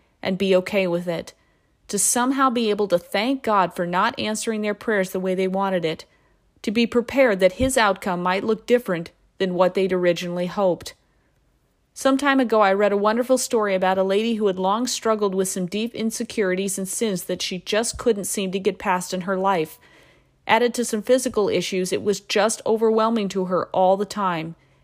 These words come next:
And boy, did she pray for victory and breakthrough. She wanted to get to a certain place in her life where these things didn't affect her so much. She wanted to overcome these areas of her life and pleaded with God for help.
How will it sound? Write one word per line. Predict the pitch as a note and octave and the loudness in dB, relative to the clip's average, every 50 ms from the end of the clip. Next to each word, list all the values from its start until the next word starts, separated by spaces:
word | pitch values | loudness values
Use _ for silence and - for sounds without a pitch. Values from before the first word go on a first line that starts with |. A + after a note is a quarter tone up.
| _ - | _ -6
And | - F#3+ F3 - | -6 -6 -2 2
boy, | - G3+ G#3+ A#3 A#3+ | 4 6 6 6 6
did | B3 A3 | 4 0
she | - - - A#3+ | -2 -4 -4 -4
pray | A3+ - A#3+ G#3+ A3 | -4 0 0 0 0
for | A3 A3+ G#3 | 0 0 0
victory | F#3+ G#3 G#3 G#3 - G3+ G3 F#3+ F#3 | 0 0 -2 0 -2 -2 -2 -2 -2
and | F#3 F#3 | -2 0
breakthrough. | F#3 F#3 F#3+ G3 F#3+ - - F3+ E3 D#3 D#3+ E3 - _ _ _ _ _ _ _ - | 2 2 2 0 -2 -4 -4 -2 -2 -2 -4 -8 -12 _ _ _ _ _ _ _ -10
She | - - A3 G#3+ | -6 -4 -4 -2
wanted | G3 G3 A3 A#3 B3+ C4 C4+ A#3 | 0 2 2 4 4 4 2 2
to | A3+ G#3+ | 0 0
get | F#3 G3+ F#3+ F#3+ | 2 0 0 0
to | - G#3 | 0 -2
a | F#3+ | -2
certain | F#3 - A3+ G#3+ A3 A3+ A#3 | 0 0 0 0 0 -2 -2
place | - A3+ G#3+ A3 - | 0 0 0 0 -2
in | A3 G#3 | -4 -4
her | G3+ G#3+ G3+ | -2 -2 0
life | G3+ G3+ G3+ A3+ A#3+ - | 2 2 2 2 2 0
where | G3+ F#3+ | -2 -2
these | F3+ G3+ F#3+ F#3 - | -2 -2 -4 -4 -4
things | - G#3+ G#3 G3+ F#3 | -4 -4 -4 -4 -4
didn't | - G3 G#3 G#3 A3 A3+ | -4 -4 -4 -2 -2 -2
affect | A3+ G#3+ - A#3+ A#3 A#3 A#3 | -2 -2 -2 -4 -4 -2 -4
her | G#3 G3 | -4 -6
so | F#3 - G3 F3+ | -4 -4 -4 -4
much. | F3 E3+ E3 D3+ - - - - _ _ _ _ _ _ _ _ _ | -4 -4 -4 -6 -6 -10 -12 -12 _ _ _ _ _ _ _ _ _
She | - - - A#3+ | -10 -6 -2 -2
wanted | A3+ G#3 A3+ B3 C#4+ D4 C#4 A#3 | 0 2 2 2 4 4 4 4
to | B3+ - | 4 4
overcome | - G#3+ G#3 G#3+ G#3+ - A#3 G#3+ | 4 2 2 0 0 -2 -2 -2
these | G#3+ G#3 G3 F3+ | -2 -2 -2 -2
areas | - - F#3+ F#3+ G3 G3 | 0 0 2 2 0 0
of | G3+ F#3 | 0 0
her | G3 F#3+ | 0 0
life | F#3 F#3+ F3+ F3+ F#3+ F#3 | 2 2 2 2 0 0
and | G3 D#3+ F3 - | -2 -6 -6 -8
pleaded | - - A#3+ C4 D4 D4 C4 A#3 | -8 -2 0 2 2 2 2 0
with | G3 G3+ G3 - | 0 0 -2 0
God | - G3 F#3 F#3 F#3 | 0 0 0 0 0
for | - F#3+ F#3 | -2 -6 -6
help. | - - G#3 G3 F3+ E3 - | -4 -2 0 0 0 0 -2